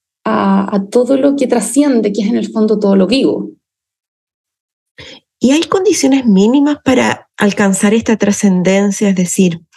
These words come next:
Speaker 2: quizás que personas, eh, que son muy existencialistas, o se dice que las personas extremadamente ricas, extremadamente pobres.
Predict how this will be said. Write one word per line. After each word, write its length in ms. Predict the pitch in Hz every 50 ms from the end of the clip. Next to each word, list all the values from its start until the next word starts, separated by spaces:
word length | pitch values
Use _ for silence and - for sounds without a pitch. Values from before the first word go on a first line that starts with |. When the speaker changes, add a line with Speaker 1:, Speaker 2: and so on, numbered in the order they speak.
| - - - - - - - _ _
Speaker 2:
quizás 340 | - 190 170 - 220 214 -
que 140 | - 240
personas, 1300 | 240 - 190 - - - - 208 202 202 202 196 196 202 202 196 - - - - - - - - - _ _ _ -
eh, 400 | - 170 160 156 151 151 - - _ _ _ _ _ _ _ _ _ _
que 100 | - 170 165
son 240 | - 190 190 185
muy 400 | 185 180 175 175 180 180 180 170 -
existencialistas, 1500 | - 165 - - 180 160 - 165 156 165 - - 165 170 196 208 190 - _ _ - 185 190 190 - - - - - _ _ _ _ - - - - - - - _ _ _ _ _ _
o 300 | - 170 165 160 151 143 147
se 160 | - - 156
dice 260 | 147 - 170 - -
que 80 | - 156
las 120 | 147 160
personas 380 | 156 - 147 - 170 165 160 151
extremadamente 680 | 127 - - - 151 151 147 151 151 156 156 147 143 156
ricas, 600 | 151 160 202 190 - - 180 180 180 - - _ _
extremadamente 800 | - - - - 165 156 156 151 147 147 151 151 151 147 151 151
pobres. 1000 | 147 190 196 202 190 175 175 165 170 180 175 - - - - - - - _